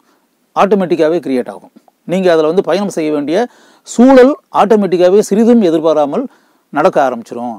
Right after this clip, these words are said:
அப்படிப்பட்ட ஒரு இதுதான் கமலஹாசனுடைய இதுல, அஹ், வந்துச்சு. அவர் கட்சி ஆரம்பிச்சாரு. கட்சி ஆரம்பிச்சு, அப்படியே கட்சி ஆரம்பிச்சு, அப்படியே வந்து பேருக்காக கட்சி ஆரம்பிச்சிட்டு அப்படின்ற மாதிரி இல்ல. அப்படியே எவ்வளவு ஸ்பீடா வந்து கமலஹாசன் செயல்பட்டுட்டு இருக்காருன்றதை நீங்க பார்த்துக்கிட்டு தானே இருக்கீங்க. அதாவது கிட்டத்தட்ட பார்த்தா எல்லா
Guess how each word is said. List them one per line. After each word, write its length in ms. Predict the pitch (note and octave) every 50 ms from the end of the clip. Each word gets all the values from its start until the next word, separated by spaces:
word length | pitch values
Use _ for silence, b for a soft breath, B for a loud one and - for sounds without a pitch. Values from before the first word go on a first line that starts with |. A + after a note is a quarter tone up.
| -
அப்படிப்பட்ட 480 | - B2+ - G3 G3+ F#3 E3+ F3+ D3 F3+ E3+
ஒரு 140 | D#3+ D3 C#3
இதுதான் 260 | C#3 C3+ C3 D3 - -
கமலஹாசனுடைய 600 | D3+ D3 D#3 D3 C3+ - - C3 B2+ A#2 B2 B2 A#2+ A#2+
இதுல, 180 | B2 C3+ D3 F#3 F#3+ b b b b b b b b
அஹ், 140 | C3+ C3 C3
வந்துச்சு. 260 | C3 C#3 B2 C3+ G3+
அவர் 200 | A3 F3 E3 C#3 D#3+
கட்சி 160 | D3 - F3
ஆரம்பிச்சாரு. 400 | D#3+ D#3 D3 C#3+ - C#3+ D3 F#3 G3+
கட்சி 240 | - D#3+ D#3 F3+
ஆரம்பிச்சு, 440 | E3+ D#3 D#3+ D#3+ E3 D#3 C3+ - A#3 B3+ - b b b
அப்படியே 240 | b D3 E3 F#3 F3
கட்சி 200 | F3 D#3+ - A3+
ஆரம்பிச்சு, 400 | G#3 G3+ G#3 G3+ G3+ D#3+ G#3+ C4+ C#4 - b b b b
அப்படியே 280 | b D3+ E3 G3 G#3 G3+
வந்து 200 | F#3+ F#3 F#3+ G3 -
பேருக்காக 440 | G3+ G#3+ A3+ G#3+ F3 G#3+ A3 A3 G3
கட்சி 200 | G3 F3+ - G#3+
ஆரம்பிச்சிட்டு 420 | G3 F#3 F#3 F3+ D#3+ F3 F3+ G3+
அப்படின்ற 380 | G3 F3 D#3+ E3 E3 D#3+ C#3+ D3+
மாதிரி 180 | D3 D3+ C#3 B2+
இல்ல. 140 | B2 B2+ B2+ - b b b b b b b b b
அப்படியே 220 | C#3 C#3+ E3+ E3+ D#3
எவ்வளவு 280 | D#3+ E3+ F#3+ F#3 -
ஸ்பீடா 300 | - - G#3 A3 G#3+ G#3
வந்து 180 | F#3 F3 F3 D#3+
கமலஹாசன் 380 | E3+ D#3+ E3+ F3 D#3+ D#3+ D3 C3
செயல்பட்டுட்டு 360 | D#3+ E3+ E3 D#3+ D3+ D#3+ C#3 D3
இருக்காருன்றதை 380 | C3+ D3+ D3 C#3 C#3+ D#3 E3 D3+
நீங்க 160 | D3 C#3 B2
பார்த்துக்கிட்டு 320 | C#3+ D#3 D3+ D3 C3 D#3
தானே 120 | D3+ C#3+ C3
இருக்கீங்க. 300 | A#2+ A#2 C3 C3+ C3 B2+ - b b b b b b
அதாவது 320 | C3 C#3+ D#3 E3 F3 F3 A3 C4
கிட்டத்தட்ட 340 | F#3+ E3 D3 E3+ F#3+ G3 G#3+
பார்த்தா 300 | F3+ F3+ G3+ A3+ A3 F3
எல்லா 280 | D#3+ E3 F3+ G3+ A3